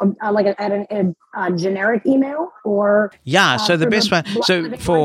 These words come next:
Speaker 1: Blindly?
Speaker 2: for, for discussion that's not related to sending in a contribution for the show, you can use contact at livingblindfully dot com, and that will get to me, and I will definitely reply.
Speaker 1: Okay, wonderful. Thank you so much.
Speaker 2: Thank you
Speaker 1: Thank you
Speaker 2: so
Speaker 1: for
Speaker 2: much,
Speaker 1: taking
Speaker 2: yeah.
Speaker 1: my, uh,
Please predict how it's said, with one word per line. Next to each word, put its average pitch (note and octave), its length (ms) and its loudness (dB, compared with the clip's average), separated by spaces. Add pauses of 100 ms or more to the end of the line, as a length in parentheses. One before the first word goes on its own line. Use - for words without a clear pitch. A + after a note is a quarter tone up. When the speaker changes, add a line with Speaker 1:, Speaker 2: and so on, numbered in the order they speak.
Speaker 1:
Blindly? G#3 100 -8 (200)
Speaker 2:
for, C3 720 0
for A#2+ 520 -4
discussion D3 640 -2
that's B2 240 -4
not B2+ 160 0
related B2 360 0
to A#2 180 0
sending A#2 340 -2
in G#2+ 80 -4
a G#2+ 60 -4
contribution A2 640 -4
for G2 100 -10
the F#2+ 60 -6
show, D3 340 0
you A2 220 -4
can G2+ 160 -2
use F#2+ 160 -2
contact - 680 -6 (120)
at A2 200 -2
livingblindfully G2+ 840 0
dot F2+ 220 0
com, G#2+ 320 -2
and F2 120 -2
that F2+ 120 -2
will F2+ 100 -6
get F2+ 240 -6
to - 120 -4
me, E2+ 300 -2
and D#2+ 180 -4
I E2+ 80 -2
will E2+ 120 -4
definitely D2+ 480 -6
reply. C2 480 -6 (1120)
Speaker 1:
Okay, A#3+ 240 -2
wonderful. A#3+ 540 -2
Thank D4+ 220 0
you D#4+ 80 -2
so - 240 -2
much. G3+ 340 -6
Speaker 2:
Thank - 20 -12
you - 60 4
Speaker 1:
Thank F#3 140 2
you A3 60 6
Speaker 2:
so A#3 180 4
Speaker 1:
for G#3 40 2
Speaker 2:
much, A3+ 260 4
Speaker 1:
taking G3 160 4
Speaker 2:
yeah. - 40 4
Speaker 1:
my, A3+ 300 -2
uh, A3 200 -2